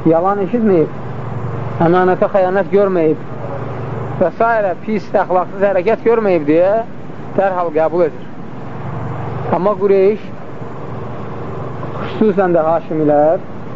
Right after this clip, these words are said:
Peyğəmbər sallallahu əleyhi və səlləmin ətrafına toplaşır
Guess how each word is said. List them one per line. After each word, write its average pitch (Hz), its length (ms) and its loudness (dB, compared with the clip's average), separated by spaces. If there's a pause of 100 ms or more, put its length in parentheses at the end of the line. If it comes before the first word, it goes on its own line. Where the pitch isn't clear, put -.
(600)
Peyğəmbər 190 400 4
sallallahu 190 200 4
əleyhi - 40 -8
və 214 60 4
səlləmin 185 300 2 (360)
ətrafına 180 480 2
toplaşır 160 540 4